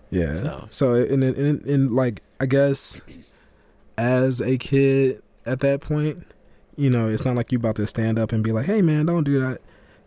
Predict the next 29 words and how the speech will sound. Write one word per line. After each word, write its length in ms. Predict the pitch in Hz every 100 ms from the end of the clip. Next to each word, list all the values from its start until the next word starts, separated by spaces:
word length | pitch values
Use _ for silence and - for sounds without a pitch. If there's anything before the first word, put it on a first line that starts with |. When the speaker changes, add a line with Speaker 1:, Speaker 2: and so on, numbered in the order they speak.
| -
Speaker 1:
You 100 | 123
know, 100 | 107
because 240 | 110 110
we, 200 | 113 120 -
you're 220 | 123 131
talking 260 | 131 113 107
about, 300 | 101 95 -
you 120 | 123
know, 100 | 107
these 140 | 107
bad 260 | 98 104 101
apples 340 | 110 - 95
also 460 | 95 101 95 95 85
are 140 | 92
the 100 | 90
bullies 460 | 87 107 98 90 101
of 100 | 92
the 80 | 90
neighborhood. 640 | 98 90 82 82 80 87 - - _ _ _ _ _ - _ - - _ _ _ _ _
So 280 | - 107 92
you 180 | 98 107
don't 180 | 101 95
want 200 | 95 -
them, 300 | 101 98 117 _ -
you 100 | 98
know, 140 | 85
on 120 | 76 95
your 220 | 131 123
ass 360 | 87 87 104